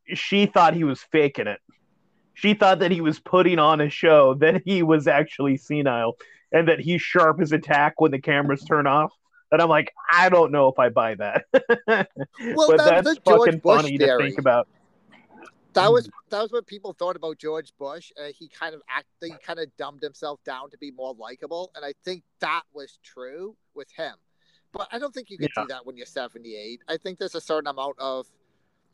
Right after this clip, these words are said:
Speaker 2: like, if you start acting dumb when you're seventy-eight, you become dumb real fast.
Speaker 1: Yeah. Yeah, possibly.
Speaker 2: I mean,
Speaker 1: Possibly.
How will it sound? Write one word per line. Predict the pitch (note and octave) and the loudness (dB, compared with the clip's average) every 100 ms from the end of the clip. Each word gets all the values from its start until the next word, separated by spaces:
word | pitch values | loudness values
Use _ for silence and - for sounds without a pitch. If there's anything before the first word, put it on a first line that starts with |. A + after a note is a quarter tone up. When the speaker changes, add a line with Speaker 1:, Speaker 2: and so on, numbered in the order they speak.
| _ | _
Speaker 2:
like, | G3 G#3 | -6 -6
if | G#3 | -6
you | G#3+ | -2
start | A#3 - | -2 -2
acting | D#3+ E3 E3+ D#3 B2+ | -8 -8 -12 -18 _
dumb | C3 C#3 C#3 | -16 -16 -18
when | C#3 | -20
you're | C#3 | -16
seventy-eight, | D3 C3+ C3+ C3 C#3 | -14 -14 -14 -16 -18
you | D3+ D3+ | -20 -20
become | C#3+ - C#3 B2 G#2+ | -20 -14 -14 -14 _
dumb | B2 A#2 A2 | -16 -16 -18
real | G#2+ G#2+ | -18 -18
fast. | F#2+ D#2 C#2+ _ _ _ _ _ _ _ _ _ _ _ _ _ _ _ _ _ _ _ _ _ _ _ | -20 -20 _ _ _ _ _ _ _ _ _ _ _ _ _ _ _ _ _ _ _ _ _ _ _ _
Speaker 1:
Yeah. | C#3 C3+ B2 - _ _ _ _ _ _ _ _ _ _ _ D3+ | 0 2 2 -2 _ _ _ _ _ _ _ _ _ _ _ 0
Yeah, | F#3 F3 - _ _ - | 2 2 -2 _ _ -4
possibly. | E3 D#3+ D#3 C#3+ C#3+ C3+ A2+ _ _ _ _ _ _ _ _ _ _ _ _ _ _ _ _ - | 2 2 0 -4 0 0 -2 _ _ _ _ _ _ _ _ _ _ _ _ _ _ _ _ 0
Speaker 2:
I | |
mean, | E3 | 2
Speaker 1:
Possibly. | E3+ E3+ - D#3 D3+ C#3+ C#3 | 4 2 -2 -2 2 2 0